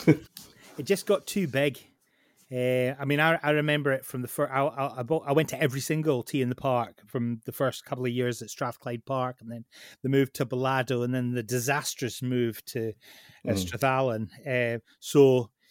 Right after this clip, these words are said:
Speaker 2: yeah, it, it, it just, it got, it got too big, and it just w-, it wasn't a pleasant experience. Whereas
Speaker 1: No.
Speaker 2: early on,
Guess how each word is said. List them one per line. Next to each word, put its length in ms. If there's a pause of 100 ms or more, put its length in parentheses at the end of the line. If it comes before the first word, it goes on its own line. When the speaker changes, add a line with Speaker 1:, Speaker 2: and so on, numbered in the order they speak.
(340)
Speaker 2:
yeah, 400
it, 140
it, 240
it 300
just, 220
it 320
got, 200 (140)
it 580
got 260
too 240
big, 400 (420)
and 300 (260)
it 220
just 240
w-, 180
it 120
wasn't 240
a 40
pleasant 320
experience. 680 (420)
Whereas 300
Speaker 1:
No. 120
Speaker 2:
early 260
on, 340